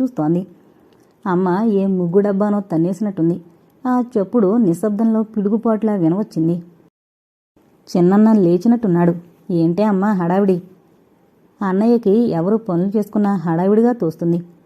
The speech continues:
జ్ఞాపకం వచ్చి నవ్వుకుంది శ్యామల. చిన్నన్న ఎంఏ పాస్ అయినట్టు నిన్నే తెలిసింది. నాన్నగారి సంతోషానికి అవధి లేదు.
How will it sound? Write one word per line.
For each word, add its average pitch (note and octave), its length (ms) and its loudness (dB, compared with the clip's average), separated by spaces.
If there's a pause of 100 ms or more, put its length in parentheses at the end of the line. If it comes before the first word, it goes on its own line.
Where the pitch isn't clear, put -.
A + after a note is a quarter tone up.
(400)
జ్ఞాపకం G3+ 520 -4
వచ్చి A#3 200 -2
నవ్వుకుంది E3 460 -2
శ్యామల. E3 460 -2 (480)
చిన్నన్న A#3+ 420 2 (120)
ఎంఏ F#3+ 380 -2
పాస్ E3+ 360 -4
అయినట్టు G3 320 -4
నిన్నే G3 440 0
తెలిసింది. E3+ 440 -2 (680)
నాన్నగారి A3 500 0
సంతోషానికి G3+ 720 -2
అవధి E3+ 240 0
లేదు. E3+ 300 -2